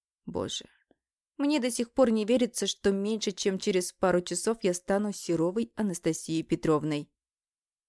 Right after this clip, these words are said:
Павел выглядит элегантно и дорого. На нем черная рубашка и такого же цвета узкие брюки.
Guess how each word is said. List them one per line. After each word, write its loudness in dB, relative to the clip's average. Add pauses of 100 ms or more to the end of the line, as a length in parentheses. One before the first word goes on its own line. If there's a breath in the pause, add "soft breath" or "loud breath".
(120)
Павел 2
выглядит 0
элегантно 0
и -8
дорого. 0 (640)
На 2
нем 0
черная 2
рубашка 0
и 0
такого 0
же -2
цвета 0
узкие -4
брюки. 0